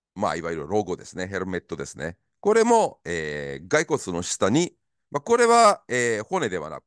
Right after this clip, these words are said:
て、えー、まあ、海賊団が使ってた、えー、剣が、あの、クロスしてる状態なんですね。まあ、普段はね、頭部の後ろなんですね、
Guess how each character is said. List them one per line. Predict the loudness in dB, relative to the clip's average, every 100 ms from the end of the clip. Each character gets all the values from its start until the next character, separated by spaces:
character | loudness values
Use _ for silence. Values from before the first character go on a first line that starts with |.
| _
て、 | -20 -20 _ _ -20
え | -18 -16 -16 -18 -20 -20 _
ー、 | _ _ _ _ _ _ _ _ -18
ま | -12
あ、 |
海 | -4 -2 0 -2 -4 -6
賊 | -4 -6 -4 -6 -4 0
団 | 0 0
が | -4
使 | -6 -10
っ | -10
て | -8
た、 | 0 0 0 _ _ -20
え | -20
ー、 | -14 -2
剣 | -2 -2 -6
が、 | -6 -6 _ _ _ _ _ _ _ -14
あ | -12
の、 | -12 -14 -4
ク | -2
ロ | -2
ス | -4
し | -10
て | -6 -6
る | -8 _ _ _ -12
状 | -10 -8
態 | -8 -10
な | -16
ん | -18
で |
す | -6
ね。 | -6 -6 _ _ _ _ _ _ _ _ _ _ _
ま | -8
あ、 |
普 | -4 4 4
段 | 6 4 4
は | 2
ね、 | -2
頭 | -4 0 0
部 | 0
の | -2
後 | -4 -6 -6 -6
ろ | -6
な | -10
ん | -18
で | -18
す | -6
ね、 | -4 -4